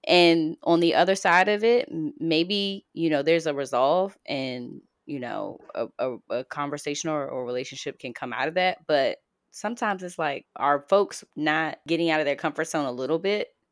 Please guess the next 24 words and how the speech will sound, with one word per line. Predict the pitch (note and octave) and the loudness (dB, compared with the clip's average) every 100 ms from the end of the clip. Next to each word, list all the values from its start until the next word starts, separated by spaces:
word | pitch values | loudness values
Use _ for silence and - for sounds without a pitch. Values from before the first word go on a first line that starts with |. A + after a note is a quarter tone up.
| _ | _
to | F#3+ | -4
be | F#3 G3+ | -2 -2
vulnerable | F3 D3+ D#3 F#3+ F#3+ G3 | 0 0 2 0 -2 -2
in | G3 | -2
a | G3 | -4
space, | - F#3+ G3 G#3+ - | -4 -2 -2 -4 -8
to | - D3+ C3 _ - _ | -4 -2 -2 _ -20 _
meet | D3+ D3+ - | -2 -2 -2
someone | - E3+ E3+ E3 D#3+ | -4 -2 -2 -2 -2
where | D#3+ - | -2 2
they | C#3 | 2
are, | B2 C#3+ F#3 G3+ _ _ _ - | 2 0 -2 -8 _ _ _ -8
if | D3+ - | -6 0
they | D3 | -2
really, | B2 B2+ B2 D3 D#3 D#3 D#3 D#3+ D#3+ _ - | -2 -4 -2 -2 -2 -2 -4 -6 -10 _ -4
like, | C#3 B2 - _ _ _ _ _ - | -4 -4 -8 _ _ _ _ _ -4
are | C#3+ | -4
feeling | - D3 F#3 G3 | -2 0 0 -2
them, | G#3+ G#3+ | -4 -6
if | D3+ | -2
they | D#3 C#3 | 0 -2
really | A2+ C#3+ D3+ D3+ D3 | -2 0 2 2 0
are, | B2 | -2
like, | B2+ B2+ B2 - | -2 -4 -4 -10